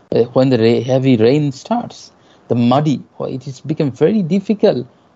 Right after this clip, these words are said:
to walk through the muddy streets and not, not, uh, uh, every house has, uh, school, uh, the boats.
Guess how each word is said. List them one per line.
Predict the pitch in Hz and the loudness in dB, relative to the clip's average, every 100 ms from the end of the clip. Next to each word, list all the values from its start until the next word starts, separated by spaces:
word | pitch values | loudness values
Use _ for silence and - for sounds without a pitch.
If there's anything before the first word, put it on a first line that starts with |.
| _ - | _ 0
to | 143 139 131 - - | 2 2 0 -10 -4
walk | 151 175 - | -2 -2 -2
through | 165 | 0
the | 143 | 2
muddy | 127 175 180 | 2 2 0
streets | - 139 117 - | -2 -4 -4 -6
and | 107 117 | -4 0
not, | 107 127 127 - - _ _ _ _ _ - | 0 0 -4 -20 -20 _ _ _ _ _ -4
not, | 110 123 123 - | 0 0 -4 -4
uh, | 123 117 107 - - - _ _ | 0 0 -4 -10 -20 -20 _ _
uh, | 127 113 113 - - 160 | -4 -2 -2 -8 -4 2
every | 175 175 160 202 190 - _ _ _ _ _ | 4 4 2 2 2 -2 _ _ _ _ _
house | - - 190 196 143 | -10 -2 2 2 0
has, | 131 - 156 156 147 - - _ _ _ _ - | -10 -6 0 0 0 -6 -20 _ _ _ _ -4
uh, | 131 127 120 113 - - - - | 0 2 0 -2 -8 -16 -20 -20
school, | - - 180 | -14 -2 0
uh, | 131 | 0
the | 127 | -2
boats. | 120 143 117 - - | 0 0 -2 -8 -20